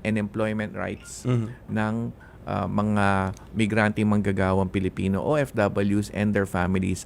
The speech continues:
Speaker 1: At pangalawa po, yung pagkakaroon ng, ah, protection din, hindi lamang yung karapatan,
Speaker 2: Mhm.
Speaker 1: kundi yung pangkabuhayan,
Speaker 2: Mhm.
Speaker 1: kabuang kita,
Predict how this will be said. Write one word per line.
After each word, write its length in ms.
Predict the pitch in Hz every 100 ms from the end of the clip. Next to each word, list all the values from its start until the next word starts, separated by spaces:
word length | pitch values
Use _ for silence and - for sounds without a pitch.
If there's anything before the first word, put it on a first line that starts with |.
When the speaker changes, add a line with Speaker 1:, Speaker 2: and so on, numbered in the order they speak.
| -
Speaker 1:
At 240 | 156 -
pangalawa 480 | 135 147 156 160 160
po, 260 | 117 110 - - - - - - 123
yung 320 | 151 180 180
pagkakaroon 1120 | 170 151 147 143 139 139 131 113 120 123 117
ng, 220 | 107 113 123 135 - - - - -
ah, 160 | -
protection 560 | - 143 139 147 - 156
din, 400 | 156 160 95 101 -
hindi 240 | 143 156
lamang 400 | 160 156 151 151
yung 100 | 147
karapatan, 720 | 139 135 127 120 110 98 87 85
Speaker 2:
Mhm. 240 | 127 107 - -
Speaker 1:
kundi 560 | 151 151 143 165 160 151
yung 340 | - 147 151 147 139 135 127 127 127 127 -
pangkabuhayan, 1300 | 127 131 127 127 127 139 156 151 151 151 151 151 -
Speaker 2:
Mhm. 240 | 120 120 127 - -
Speaker 1:
kabuang 560 | 131 123 127 113 120 120
kita, 800 | 160 156 151 143 143 147 147